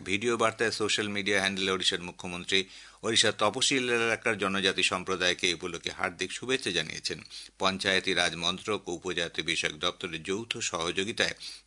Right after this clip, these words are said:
জাতীয় পেশা মহোৎসব অনুষ্ঠিত হচ্ছে। এই আইন বলে আদিবাসী এলাকায় তৃণমূল স্তরে গণতন্ত্রকে মজবুত করার উদ্যোগ নেওয়া হয়। অসামরিক বিমান পরিবহন মন্ত্রী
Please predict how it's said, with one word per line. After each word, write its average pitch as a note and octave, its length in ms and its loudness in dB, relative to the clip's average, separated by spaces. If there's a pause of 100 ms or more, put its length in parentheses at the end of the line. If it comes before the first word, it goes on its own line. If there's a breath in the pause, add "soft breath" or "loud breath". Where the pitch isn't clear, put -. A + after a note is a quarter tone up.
(120)
জাতীয় G2+ 420 0
পেশা F#2 340 2
মহোৎসব E2+ 500 -4 (340 loud breath)
অনুষ্ঠিত C#3 440 -2
হচ্ছে। - 380 -6 (440 loud breath)
এই F#2+ 140 4
আইন A#2 340 2
বলে A2 280 4
আদিবাসী G2 540 4
এলাকায় F2+ 400 4
তৃণমূল C3 400 -4
স্তরে G#2+ 260 0
গণতন্ত্রকে F2 680 -2 (420 loud breath)
মজবুত A2+ 440 -4
করার F2 300 0 (180)
উদ্যোগ A2 340 0
নেওয়া E2 300 -2
হয়। F#2 200 0 (720 loud breath)
অসামরিক D#3 680 0
বিমান G2 360 2
পরিবহন F#2 480 4
মন্ত্রী E2+ 320 0